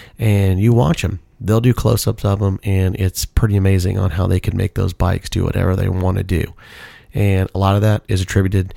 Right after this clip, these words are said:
to preloading the brakes and releasing, and then momentum with power. So definitely something you wanna train on. So practice on your brakes, and it definitely will make you a better rider.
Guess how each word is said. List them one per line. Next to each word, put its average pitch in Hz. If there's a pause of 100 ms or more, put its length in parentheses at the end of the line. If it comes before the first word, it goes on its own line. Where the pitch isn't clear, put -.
(200)
to 92 (120)
preloading 107
the 95
brakes 101 (440)
and 95
releasing, 92
and 92
then 90
momentum 87
with -
power. 50
So - (540)
definitely 110
something -
you 98
wanna -
train -
on. -
So 95 (180)
practice 151
on 135
your 113
brakes, 131 (340)
and 104
it -
definitely 113
will 104
make 98
you 98
a 92
better 95
rider. 104